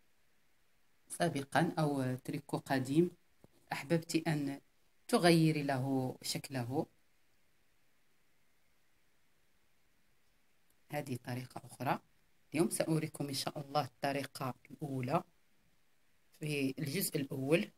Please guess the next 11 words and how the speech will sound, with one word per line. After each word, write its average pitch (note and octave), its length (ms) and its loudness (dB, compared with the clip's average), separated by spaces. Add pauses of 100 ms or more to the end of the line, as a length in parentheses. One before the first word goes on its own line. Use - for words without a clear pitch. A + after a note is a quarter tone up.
(120)
وسأعمل C3+ 1080 2
الجزء C#3 340 -4
الثاني C#3 560 -2
لهذا B2+ 240 2
الفيديو C3 420 -2
لأريكم D3+ 480 -6
طريقة C#3 580 -2
هذه C3+ 480 -4 (460)
الوردة C3 480 -2 (240)
بهذه C3+ 640 -4 (520)
ال-، C3+ 440 -6